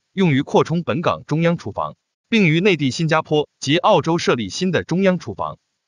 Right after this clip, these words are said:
余下资金将用于国际品牌建设及新市场进入推广一般企业用途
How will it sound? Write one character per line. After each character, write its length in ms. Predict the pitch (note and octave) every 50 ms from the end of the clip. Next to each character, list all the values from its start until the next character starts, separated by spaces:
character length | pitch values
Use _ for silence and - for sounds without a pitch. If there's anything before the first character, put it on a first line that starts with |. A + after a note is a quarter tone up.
| _ _ _ -
余 140 | B2+ D#3+ F3+
下 220 | - F3+ D3+ C#3
资 160 | - - G3
金 160 | D#3+ G#3+ G#3+
将 160 | E3+ G3+ G3 G3
用 120 | E3+ C3
于 240 | G2 E2+ F2+ G2+ - _
国 180 | - C#3 E3 A3
际 140 | - A#3
品 220 | F3 - - G2 E2
牌 200 | - F#2 F#2+ A3+
建 220 | - A3 F#3+ D3
设 160 | - D3 A#2
及 160 | G#2 - C3 D#3
新 160 | - A3 G#3
市 140 | - F3 -
场 240 | - F2 D#2 D#2
进 180 | - - D#3+ C#3+
入 140 | B2+ A2 G#2
推 180 | - F3+ G3+
广 220 | E3+ B2+ F#2 D#2+ D2+
一 80 | - -
般 180 | - D#3 E3
企 200 | D#3+ - - F#2
业 100 | E2+ F2
用 160 | F#2+ B2 G#2+ G2
途 240 | - F2+ E2+ F2